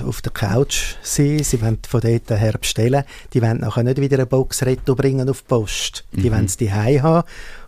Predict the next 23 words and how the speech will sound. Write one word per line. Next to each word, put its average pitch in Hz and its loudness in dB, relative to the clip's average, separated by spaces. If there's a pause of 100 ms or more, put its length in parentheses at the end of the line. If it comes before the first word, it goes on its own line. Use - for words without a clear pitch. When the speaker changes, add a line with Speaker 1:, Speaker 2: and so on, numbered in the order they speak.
Speaker 1:
Und 120 0
dann 113 2
nachher, 113 2
äh, 113 2 (460)
äh, 123 -2
haben 113 -2
wir 117 0 (300)
gedacht, - -2
hm, 123 2 (360)
wie 117 0
können 107 -2
wir 110 2
das 127 2
bewerkstelligen? 131 0
Und 113 0
dann, 117 2 (540)
äh, 107 -2
ja, 113 0
haben 165 -2
wir 139 0
uns 127 2
auch 135 2
wieder, 151 2